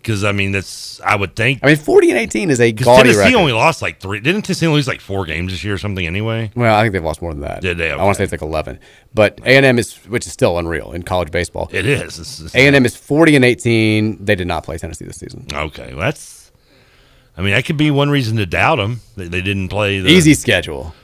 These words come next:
Speaker 1: Easy. No wonder they overachieved. Avoided all the tough teams.
Speaker 2: Tennessee, by the way, is, to answer your question, f-, oh, yeah, uh, slow play, fifty-six and seven.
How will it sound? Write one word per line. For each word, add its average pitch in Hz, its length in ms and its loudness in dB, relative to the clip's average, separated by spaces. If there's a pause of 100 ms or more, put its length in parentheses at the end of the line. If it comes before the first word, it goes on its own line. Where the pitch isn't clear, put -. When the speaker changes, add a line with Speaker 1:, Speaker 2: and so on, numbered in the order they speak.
Speaker 1:
Easy. 156 300 2
No 165 140 4
wonder 202 260 4
they 151 140 4
overachieved. 123 1000 0 (560)
Avoided 113 440 2
all 147 140 4
the 151 100 2
tough 147 320 -2
teams. 85 680 -6 (160)
Speaker 2:
Tennessee, 131 460 2
by 110 120 6
the 104 60 4
way, 98 340 4
is, 95 420 2
to - 60 -4
answer 87 160 -4
your 87 60 -4
question, 87 540 -2 (220)
f-, - 220 -20
oh, - 280 -12
yeah, 76 180 -10 (160)
uh, 65 140 -14 (540)
slow - 260 -4
play, 92 160 -2
fifty-six - 560 0
and 143 100 -2
seven. 117 380 2